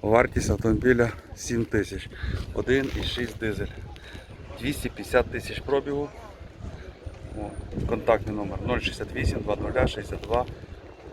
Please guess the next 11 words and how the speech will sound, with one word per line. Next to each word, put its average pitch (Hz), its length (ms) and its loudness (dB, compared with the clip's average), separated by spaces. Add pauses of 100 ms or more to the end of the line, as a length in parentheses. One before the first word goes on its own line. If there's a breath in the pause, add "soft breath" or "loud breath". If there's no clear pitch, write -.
(180)
п'ятсот 123 440 -4
сімдесят 104 400 -6
шість. - 360 -2 (160)
Запитувати 113 540 -2
в 113 40 0
Олександра. - 480 2 (3250 loud breath)
Дуже 110 260 12
економні 147 460 6
всі 135 180 4
автомобілі 131 680 6
і 135 200 0